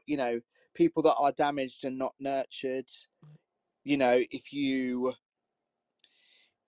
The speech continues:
you know, leave them unchecked or if you allow them to go into the dark themselves, they will eventually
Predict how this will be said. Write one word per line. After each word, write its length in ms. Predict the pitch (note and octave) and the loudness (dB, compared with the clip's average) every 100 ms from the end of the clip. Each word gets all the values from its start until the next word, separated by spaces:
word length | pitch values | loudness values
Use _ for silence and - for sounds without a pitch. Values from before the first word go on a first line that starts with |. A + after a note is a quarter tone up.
| _ _ | _ _
you 120 | D#3 | 0
know, 100 | C#3+ | 2
leave 320 | C3 D3+ E3+ E3 | 4 6 6 4
them 140 | D3 | 0
unchecked 680 | C3+ C3+ - D#3 - - C#3+ | 0 -2 0 2 0 -8 -2
or 160 | B2 | 0
if 140 | A#2+ - | 0 -4
you 160 | B2+ | -2
allow 240 | B2+ C3+ C3 | 2 2 2
them 140 | B2 | -2
to 100 | B2 | -8
go 160 | B2+ B2 | -2 -2
into 220 | B2 - | -4 -12
the 80 | A#2+ | -8
dark 380 | C3 B2 - - | -2 0 0 -4
themselves, 760 | A#2+ A#2 C#3 B2+ A2 G2+ - - | -12 -4 0 2 0 -4 -12 -4
they 140 | A#2+ | -2
will 160 | A#2+ A#2 | 0 -2
eventually 600 | A2+ A#2+ - - A2+ | -2 -6 -6 -10 -8